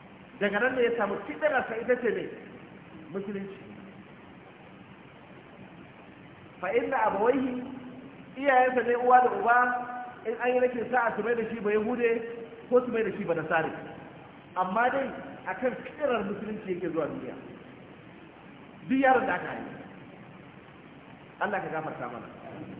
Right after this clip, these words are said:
Kuma shi yasa za ka fitira ta musulunci ta fi kowace dacewa. Duk abin da aka ce musulunci ne ya zo da shi, in ka kalla sai ga ya dace da rayuwar ɗan adam.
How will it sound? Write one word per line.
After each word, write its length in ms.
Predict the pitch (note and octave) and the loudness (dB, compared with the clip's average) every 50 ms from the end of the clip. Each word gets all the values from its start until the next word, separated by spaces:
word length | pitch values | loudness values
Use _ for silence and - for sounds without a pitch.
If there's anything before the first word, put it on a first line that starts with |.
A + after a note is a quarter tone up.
| - - - - - - - - - - - | -14 -16 -16 -16 -16 -18 -18 -18 -14 -4 -2
Kuma 480 | A#3 A#3+ B3+ C4 B3+ B3+ A#3 G#3 - - - - - - - - - - - - - - - - - - - - - - - - - - - - - - - - - - - - - - | 0 6 8 10 10 10 10 8 4 0 -4 -8 -8 -10 -12 -14 -14 -16 -16 -18 -18 -18 -20 -20 -20 -20 -20 -20 -20 -20 -20 -20 -20 -20 -20 -20 -20 -20 -20 -20 -20 -20 -20 -20 -14 -10
shi 120 | A3 A#3+ | -2 4
yasa 300 | B3 B3 B3 B3+ A#3 A3 - | 6 6 6 8 6 6 6
za 160 | A3 A3 G#3+ | 6 6 4
ka 100 | G3+ G3+ - - | 4 2 -2 -2
fitira 360 | F#3 B3 - B3+ B3+ A#3+ A3 G3 - | -4 -4 2 4 4 6 6 4 2
ta 60 | G#3 | 0
musulunci 580 | G3+ G#3+ G3+ G#3+ G3+ A3 A3 - - F3 C#3+ G#2+ - - - - - - - - - - - - - - - - - - - - - - - - - - - - | -2 -2 -4 -4 -4 -6 -6 -6 -8 -10 -12 -12 -12 -14 -16 -16 -18 -18 -18 -18 -18 -18 -18 -18 -20 -20 -20 -20 -20 -20 -20 -20 -20 -20 -20 -20 -20 -20 -12 -2
ta 140 | - G#3+ G#3+ | 2 2 2
fi 100 | - A3 | 2 2
kowace 340 | A3 A3+ A#3 G3 - - F3 | 0 2 2 2 2 0 0
dacewa. 340 | F3 E3+ F3 F3 D3+ - - - - - - - - - - - - - - - - - - - - - - - - - - - - - - - - - - - - | 0 0 -2 -2 -4 -8 -10 -10 -12 -14 -16 -16 -18 -18 -20 -20 -20 -20 -20 -18 -18 -18 -18 -20 -20 -20 -20 -18 -18 -18 -20 -20 -20 -20 -20 -20 -20 -20 -20 -18 -10
Duk 160 | D#3 - - | -8 -6 -2
abin 220 | - B3+ B3 B3 B3 | 0 2 2 4 4
da 80 | A#3 A3 | 4 4
aka 140 | A3 G3+ G#3 - | 2 2 2 0
ce 60 | G#3+ | 0
musulunci 500 | G3 G3 F#3 F#3 A3 A3 A#3 G#3+ - A3 | 0 0 -2 -4 -4 -6 -6 -6 -6 -4
ne 60 | F#3+ F#3 | -2 -2
ya 80 | F#3+ | 0
zo 120 | F#3 F#3+ F#3+ | 0 0 -2
da 80 | E3 | -4
shi, 160 | - - - - - - - - - - - - - - - - - - - - - - - | -6 -6 -8 -10 -10 -12 -14 -14 -16 -16 -18 -18 -18 -20 -20 -20 -20 -20 -18 -18 -12 -4 -4
in 140 | A3+ C4 | -2 0
ka 80 | B3 C4+ | 0 0
kalla 280 | C4+ A#3+ G#3+ G#3 G#3 G3+ | 2 2 2 4 2 2
sai 120 | - A#3 G3+ | 2 0 0
ga 120 | F#3 F#3+ | 2 2
ya 60 | F#3+ | 4
dace 240 | F#3 G3 F#3+ F#3+ G3 | 4 2 2 0 -2
da 80 | D3+ D3 | -4 -4
rayuwar 240 | C#3 C#3+ D3 D#3 D#3 | -2 -2 -2 -2 -2
ɗan 160 | D#3 D#3 D#3+ | -4 -4 -2
adam. 140 | D#3+ C#3+ - | -4 -4 -6